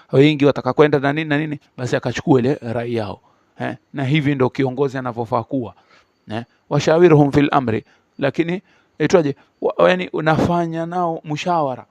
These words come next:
washauri katika amri, wasikize, labda wao wana mushawa-, yani wana ushauri mzuri, labda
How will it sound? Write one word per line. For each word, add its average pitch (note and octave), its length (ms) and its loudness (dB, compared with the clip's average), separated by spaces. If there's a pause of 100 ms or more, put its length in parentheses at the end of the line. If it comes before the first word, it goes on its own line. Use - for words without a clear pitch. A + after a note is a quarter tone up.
(220)
washauri E3 640 -2 (220)
katika - 340 -10
amri, C#3+ 320 -10 (220)
wasikize, D3 640 -10 (160)
labda D#3 420 -4
wao E3 220 2
wana D#3 240 0 (360)
mushawa-, D3+ 420 4
yani D#3+ 120 2
wana D#3 180 4
ushauri D#3 380 6
mzuri, D#3 320 6
labda D#3 300 0